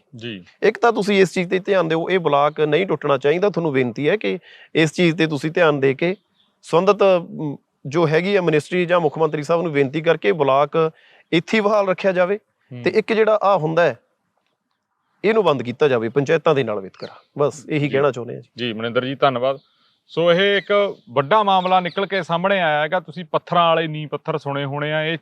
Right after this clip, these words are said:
Speaker 1: ਚੇਪੀ ਵਾਲਾ ਨੀਂਹ ਪੱਥਰ ਪਹਿਲੀ ਵਾਰੀ ਤੁਸੀਂ ਦੇਖਿਆ।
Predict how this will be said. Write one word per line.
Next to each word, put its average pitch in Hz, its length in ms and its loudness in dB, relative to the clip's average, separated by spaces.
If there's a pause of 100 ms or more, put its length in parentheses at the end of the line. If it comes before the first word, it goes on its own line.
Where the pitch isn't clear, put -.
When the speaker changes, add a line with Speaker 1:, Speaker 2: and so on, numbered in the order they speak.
(120)
Speaker 1:
ਚੇਪੀ 160 380 -2
ਵਾਲਾ 147 220 6
ਨੀਂਹ 127 180 -6
ਪੱਥਰ 139 300 -2
ਪਹਿਲੀ 175 380 0
ਵਾਰੀ 151 200 2
ਤੁਸੀਂ 127 280 -8
ਦੇਖਿਆ। 110 440 -2